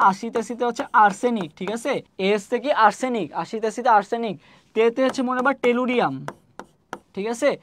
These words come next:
সিতে মনে রাখবা সিলিকন, সিতে কি? সিলিকন। আর সাবধানেতে মনে রাখবা এসবি, ঠিক আছে? তাহলে দেখো আমার ছয়টা হয়ে গেছে, এক, দুই, তিন, চার, পাঁচ,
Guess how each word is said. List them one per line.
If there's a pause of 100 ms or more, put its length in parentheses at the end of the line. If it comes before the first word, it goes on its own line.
(160)
সিতে (100)
মনে
রাখবা
সিলিকন,
সিতে (100)
কি? (440)
সিলিকন।
আর (100)
সাবধানেতে
মনে
রাখবা (100)
এসবি, (640)
ঠিক
আছে?
তাহলে
দেখো
আমার
ছয়টা
হয়ে
গেছে, (280)
এক, (120)
দুই, (260)
তিন,
চার, (100)
পাঁচ,